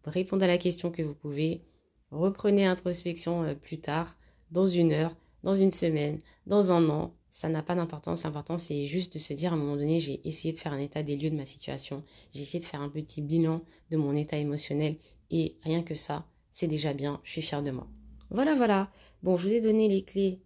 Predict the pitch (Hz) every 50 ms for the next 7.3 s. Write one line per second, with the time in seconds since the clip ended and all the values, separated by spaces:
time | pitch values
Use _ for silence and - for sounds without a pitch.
0 | - 165 160 147 - - 151 151 156 147 147 - - - 170 170 - 160 156 147
1 | 156 165 170 156 156 151 - - - 147 147 156 175 196 - _ _ _ _ _
2 | _ _ _ _ - - 165 165 - - - - - 208 - - - 190 185 190
3 | - 160 160 - 170 170 170 190 196 185 170 160 151 - - 180 180 175 170 170
4 | 165 - 160 - 160 156 - - 175 170 170 165 147 - - 147 147 - 143 -
5 | - - - 190 185 185 180 170 165 156 160 170 160 160 - 147 139 139 139 143
6 | 139 139 139 156 156 156 165 147 151 156 156 151 147 - - 156 151 147 139 139
7 | 139 135 - - 147 160